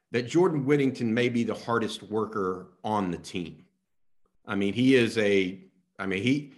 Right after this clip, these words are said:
he doesn't miss a day of working out.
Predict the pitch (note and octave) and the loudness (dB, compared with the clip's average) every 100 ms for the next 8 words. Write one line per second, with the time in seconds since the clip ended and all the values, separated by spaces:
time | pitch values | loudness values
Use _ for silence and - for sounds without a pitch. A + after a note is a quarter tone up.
0 | _ C#3+ D3+ C3 C3+ B2+ B2 G#2+ A2+ - | _ -2 0 2 2 2 -4 -2 -2 -4
1 | F2 G2 G2 F2+ F2+ G2+ G2 F2 G2 F#2+ | -2 2 2 0 -4 -6 -6 -4 0 0
2 | D#2+ - | -2 -8